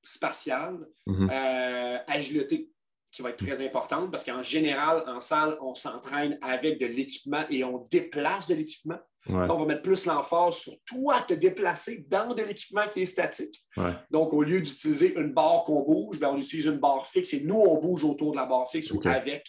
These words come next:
Speaker 1: ces structures-là. Fait que ça, ce sera un
Speaker 2: Ok.
Speaker 1: élément très intéressant, comme un centre d'escalade ou de bloc
Speaker 2: Ouais.
Speaker 1: est très intéressant pour beaucoup d'athlètes de course à obstacles parce que c'est un à-côté hyper pertinent, ludique, facile parce qu'il y a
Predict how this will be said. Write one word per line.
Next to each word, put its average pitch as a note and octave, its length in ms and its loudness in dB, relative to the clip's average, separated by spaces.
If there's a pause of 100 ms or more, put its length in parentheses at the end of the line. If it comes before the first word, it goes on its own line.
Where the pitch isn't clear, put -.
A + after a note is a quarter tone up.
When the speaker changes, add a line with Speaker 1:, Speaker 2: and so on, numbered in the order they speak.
(300)
Speaker 1:
ces - 140 -6
structures-là. B2+ 540 -2
Fait C3 80 -10
que - 60 -10
ça, D#3 100 -4
ce C#3+ 100 -6
sera C3+ 160 -6
un C3 40 -2
Speaker 2:
Ok. B2+ 60 0
Speaker 1:
élément B2 260 -4
très C3+ 260 -6
intéressant, B2 480 -6 (380)
comme D#3 380 4
un C3+ 160 -4
centre D3 300 -2
d'escalade C3 600 -2
ou B2+ 80 -10
de B2+ 100 -4
bloc B2+ 340 -4 (380)
Speaker 2:
Ouais. F2+ 120 -2
Speaker 1:
est E2+ 40 0
très C3+ 260 -2
intéressant B2+ 420 0
pour A#2+ 140 -4
beaucoup B2 280 -6
d'athlètes C#3 340 -2
de B2+ 80 -4
course - 420 -6
à A2+ 120 -2
obstacles - 380 -6
parce - 160 -12
que B2 80 -12
c'est - 120 -10
un B2 140 -6
à-côté C3 640 -4
hyper D3 340 0
pertinent, - 480 -6 (640)
ludique, E3+ 720 0 (240)
facile E3 540 2
parce C3 160 -2
qu'il C3+ 140 -2
y B2+ 60 2
a B2+ 120 2